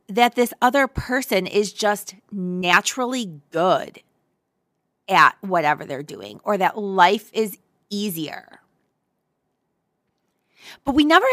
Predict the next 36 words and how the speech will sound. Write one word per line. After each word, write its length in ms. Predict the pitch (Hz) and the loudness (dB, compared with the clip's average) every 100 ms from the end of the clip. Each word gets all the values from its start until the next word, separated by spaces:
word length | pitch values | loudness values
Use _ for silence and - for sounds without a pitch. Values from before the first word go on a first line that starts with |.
| 494 | 2
actually 220 | 370 320 | 0 0
stop 260 | - 233 | 4 4
to 100 | - | 4
think, 380 | 202 _ 247 185 | -8 _ -6 -4
like, 200 | 185 160 - | -4 -6 -8
how 380 | - - 240 | -6 6 6
hard 260 | 302 240 233 | 6 2 2
are 80 | 190 | 2
they 120 | 175 | -2
pushing 300 | 175 202 - | -6 -10 -6
themselves 300 | 151 170 151 | -4 -4 0
out 140 | 180 | 0
of 60 | 170 | -2
the 60 | 135 | -4
comfort 360 | 180 185 143 | -8 -6 -6
zone? 200 | 147 101 _ _ _ _ _ _ _ _ | -6 -8 _ _ _ _ _ _ _ _
Are 200 | 180 214 | 0 2
they 180 | 226 294 | 4 2
just 300 | 269 254 - - - | 2 -2 -6 -18 -8
naturally 1080 | 185 175 160 156 143 - - 208 190 190 185 | -4 -4 0 2 2 0 -2 2 2 4 2
good 220 | 156 156 | 0 2
at 160 | 185 | 2
that? 380 | 247 247 277 277 _ _ _ _ _ _ _ - - - _ | 4 6 6 2 _ _ _ _ _ _ _ -20 -18 -20 _
I'm 180 | 277 427 | 2 4
willing 320 | 554 571 480 | 2 0 2
to 100 | 311 | 2
bet 420 | 180 170 170 - | 4 8 8 6
that 200 | 214 175 | 2 2
more 400 | 208 196 180 202 | 0 -2 2 2
times 320 | 262 311 349 | 2 -2 0
than 180 | 320 254 | 2 4
not, 220 | 185 160 | 4 4
the 140 | - 135 | 2 -8
answer 260 | 156 180 | -8 -6
is 160 | 151 147 | -6 -6
no. 520 | 139 127 98 - - | -12 -8 -8 -8 -10